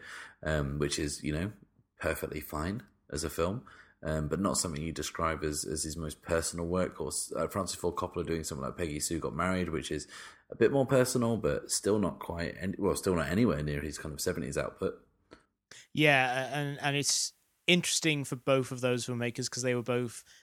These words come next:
Speaker 2: directors who closed out the seventies by making films that were wildly expensive, that lost a lot of money, uh, in, in New York, New York,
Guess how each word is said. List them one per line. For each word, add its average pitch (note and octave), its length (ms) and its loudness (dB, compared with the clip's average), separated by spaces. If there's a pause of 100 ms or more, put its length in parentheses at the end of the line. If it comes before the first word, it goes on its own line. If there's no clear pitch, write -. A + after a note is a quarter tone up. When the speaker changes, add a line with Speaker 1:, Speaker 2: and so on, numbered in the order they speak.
(580)
Speaker 2:
directors D3 540 2
who C3 280 -2
closed C3+ 440 0
out B2+ 220 0
the A#2+ 540 -4
seventies B2 580 0
by A#2 320 0
making A#2+ 420 -4
films A2+ 360 -2
that B2+ 100 0
were A#2 100 0
wildly A#2 400 0
expensive, A#2 480 -2
that A2+ 100 -2
lost A2 200 -4
a B2 60 -2
lot G#2+ 100 -2
of A2 80 -8
money, A2 460 -4 (320)
uh, G2+ 200 -6
in, G#2+ 320 -8
in A#2 220 -6
New A#2 80 -4
York, A#2 320 -2
New A#2 80 -6
York, A2 420 -4